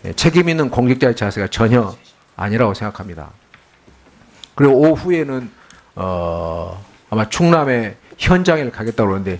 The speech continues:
여기야말로 가장 시급하고 가장 절실하고 대책이 나올 수 있는 가장 중요한 현장인데 이 현장을 놔두고 간다는 것은, 예?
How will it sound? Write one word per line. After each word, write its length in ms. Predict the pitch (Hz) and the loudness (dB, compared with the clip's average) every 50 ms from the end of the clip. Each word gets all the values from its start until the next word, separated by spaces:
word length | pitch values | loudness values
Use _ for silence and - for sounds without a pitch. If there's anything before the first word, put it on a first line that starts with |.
| - - - - - - 113 | -10 -16 -20 -18 -4 0 2
여기야말로 640 | 127 131 131 131 170 185 185 175 175 170 165 165 - | 2 2 2 2 0 0 0 2 0 -2 -2 -4 -6
가장 380 | - - - 175 196 214 220 | -8 -10 -4 -2 0 2 2
시급하고 500 | 208 - - - 196 190 - 170 170 170 | 2 2 2 0 0 0 2 0 0 0
가장 300 | 165 - 156 160 170 170 | -2 -4 -4 -2 -2 -2
절실하고 500 | - - 143 143 - - 151 147 143 131 - | 0 0 -2 -2 0 0 0 2 0 2 0
대책이 300 | - 135 127 131 131 120 | 0 0 0 0 0 0
나올 160 | 120 117 120 | 2 0 0
수 100 | 113 120 | 0 -2
있는 180 | 120 135 143 135 - - - _ | -4 -4 -6 -8 -12 -20 -18 _
가장 320 | - 120 139 143 147 131 | -2 -2 0 0 -2 -4
중요한 400 | - - 156 165 180 190 175 160 | -4 -2 2 2 2 2 0 0
현장인데 580 | 151 160 151 139 135 120 110 101 104 98 95 - _ - - - - - | -2 -4 -2 -4 -4 -6 -6 -8 -8 -10 -10 -12 _ -20 -20 -20 -10 -4
이 200 | 135 165 208 214 | 0 2 2 4
현장을 460 | - 202 202 190 180 170 160 147 123 | 4 2 2 2 2 0 0 0 -2
놔두고 520 | 120 117 123 117 117 104 110 110 107 101 - | -2 -2 -2 -2 -6 -8 -8 -8 -8 -8 -10
간다는 360 | - 104 107 104 113 110 104 | -8 -6 -4 -2 -2 -2 -2
것은, 300 | 98 101 - - 135 147 - _ - - _ _ _ _ _ _ _ _ _ _ _ _ _ _ _ _ _ _ _ _ _ 151 | -4 -6 -6 -8 -10 -10 -12 _ -20 -20 _ _ _ _ _ _ _ _ _ _ _ _ _ _ _ _ _ _ _ _ _ -6
예? 100 | 180 | -6